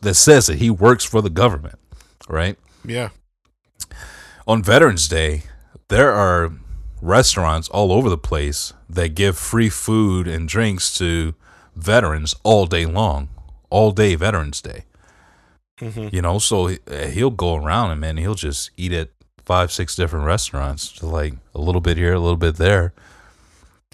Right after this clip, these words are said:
Speaker 1: You know, I mean, because people actually care.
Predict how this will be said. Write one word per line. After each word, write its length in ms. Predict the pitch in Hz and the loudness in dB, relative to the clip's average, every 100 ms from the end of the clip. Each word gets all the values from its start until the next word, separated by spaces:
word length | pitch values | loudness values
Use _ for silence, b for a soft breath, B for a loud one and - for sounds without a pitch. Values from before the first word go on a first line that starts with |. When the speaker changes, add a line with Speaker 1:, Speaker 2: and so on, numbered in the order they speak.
| b b b _ _ - | b b b _ _ -12
Speaker 1:
You 140 | 80 | -6
know, 200 | 98 95 | -4 -4
I 100 | 117 | -4
mean, 180 | 113 110 | -2 -2
because 520 | 107 107 104 95 - _ _ _ _ _ _ _ _ _ _ _ | -2 -2 -2 -2 -10 _ _ _ _ _ _ _ _ _ _ _
people 340 | 110 101 95 | 2 4 2
actually 380 | 104 101 - 78 | 0 0 -4 -6
care. 500 | - 107 95 - | -2 0 0 -4